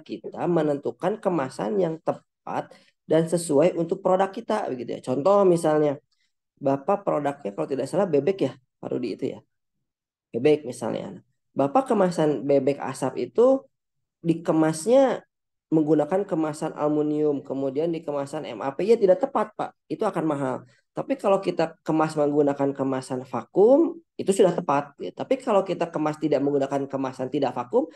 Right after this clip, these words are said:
ya kurang tepat juga. Jadi poin utama yang harus kita lakukan, kita identifikasi adalah produk kita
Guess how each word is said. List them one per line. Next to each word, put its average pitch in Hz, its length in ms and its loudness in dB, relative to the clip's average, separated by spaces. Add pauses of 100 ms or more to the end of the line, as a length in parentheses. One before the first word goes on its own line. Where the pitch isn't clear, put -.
(220)
ya 170 160 2
kurang 156 240 2
tepat 147 320 -6
juga. 170 320 -2 (160)
Jadi 143 560 0
poin 151 240 2
utama 139 400 2
yang 139 80 2
harus 139 160 -4
kita - 240 -2
lakukan, 175 720 -2 (160)
kita 135 240 -4
identifikasi 123 880 -4
adalah 127 400 0 (320)
produk 156 320 2
kita 160 480 -2